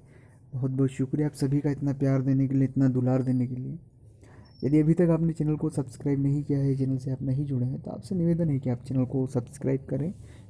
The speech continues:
चैनल से जुड़ें, क्योंकि आपको हमेशा अच्छे अच्छे वीडियो इस चैनल के माध्यम से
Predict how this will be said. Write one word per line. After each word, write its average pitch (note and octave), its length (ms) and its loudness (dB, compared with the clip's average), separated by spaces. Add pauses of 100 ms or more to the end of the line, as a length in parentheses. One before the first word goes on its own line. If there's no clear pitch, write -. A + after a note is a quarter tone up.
चैनल C3 200 2
से B2 160 -2
जुड़ें, A#2+ 320 0
क्योंकि D#3+ 280 -2
आपको F3+ 200 -2
हमेशा D3+ 340 2
अच्छे C3+ 240 0
अच्छे B2+ 160 0
वीडियो B2+ 260 4
इस B2+ 100 -2
चैनल B2+ 240 2
के C3 100 2
माध्यम B2 400 4
से A#2+ 260 0